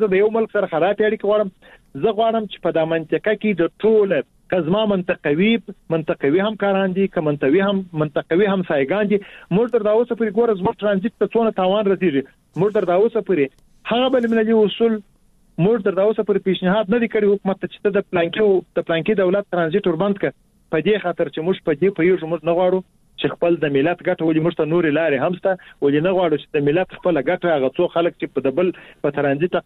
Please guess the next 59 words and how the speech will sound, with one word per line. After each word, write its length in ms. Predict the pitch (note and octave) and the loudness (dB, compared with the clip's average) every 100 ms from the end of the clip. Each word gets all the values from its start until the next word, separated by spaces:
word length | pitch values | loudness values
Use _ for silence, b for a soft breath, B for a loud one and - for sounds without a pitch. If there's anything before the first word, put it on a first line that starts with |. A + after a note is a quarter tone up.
| D#3+ | 0
د 0 | D#3+ | 0
اوس 100 | F3+ | 2
د 20 | F3+ | 0
اتیا 240 | D3+ F#3+ F3+ | 0 0 0
میانه 180 | E3+ F3+ | 0 -2
څخه 200 | - E3 - | -2 -6 -2
ترانزیت 360 | D3 D#3 - D3 | 0 0 0 0
روان 280 | D3+ D#3 | 2 0
دی 80 | C3 A#2+ | -2 -2
پاکستان 440 | G#2 - G#2+ G2 - | -6 -4 -4 -2 -6
ته، 100 | - _ _ - B - | -10 _ _ -20 B -2
شاید 340 | F#3+ F#3+ F#3 C3 E3 | 0 0 -2 -2 0
بل 160 | F#3+ D#3+ | 0 0
جوړ 100 | F3+ | 0
شي، 60 | E3 | 0
د 100 | C#3+ - | -2 -2
ټرانس 260 | F3+ F#3+ - | -2 -2 -2
پروژه 280 | E3 A3+ F3+ | 0 2 2
ده 60 | E3+ | 0
چې 100 | D#3+ C#3+ | 0 0
هغه 140 | D#3 | 0
هم 80 | F3+ B B B | -2 B B B
یو 80 | D3 D3 | 0 2
د 100 | D3 | 2
ریل 220 | E3+ F#3 - | 0 0 -4
خط 100 | F#3 | -4
دی 60 | F#3 | -4
چې 60 | - | -4
د 80 | D3+ C3+ | -2 -2
پاکستان 360 | - - F3+ | -4 -2 -2
سره 140 | F3 F3 | 0 -2
موږ 100 | F#3 | -2
ته 100 | F3 D3 | -2 -2
پر 100 | C#3 | -2
هغه 100 | E3 | 0
باندې 140 | D#3+ F3+ | 0 0
هم 100 | F3 | 0
دا 40 | E3+ | 0
دي 40 | D#3 C#3+ | 0 0
خبرې 220 | D#3 D#3+ C3+ | 0 2 2
روان 220 | D#3 D3+ | 0 0
دي. 80 | C#3 B B - | -4 B B -2
یعنې 160 | F3+ F#3 | 0 2
دغه 180 | A3+ G#3+ G#3 | 0 0 0
پروژې 280 | F3 E3 A3 | 0 2 0
چې 60 | F#3 | 0
د 100 | C#3 | -2
افغانستان 360 | C3+ C3+ F#3 G3+ | 0 0 -2 -2
په 40 | D#3 F3+ | -2 -2
ګټه 160 | G3 F3 | -2 0
پروژې 220 | E3 D3 D3+ | 0 0 0
جوړې. 200 | D3 B2+ B B B - | 2 0 B B B -2
د 20 | C#3+ C3+ | -2 0
چین 180 | A#3+ C4 A#3+ | 0 0 0
سره، 160 | A3+ A3+ _ _ _ C3 | 2 0 _ _ _ -4
د 120 | C3+ | 0
چین 160 | A3 A3+ | 0 2
سره 220 | G#3+ D3+ | 0 0
زموږ 140 | G3+ | 0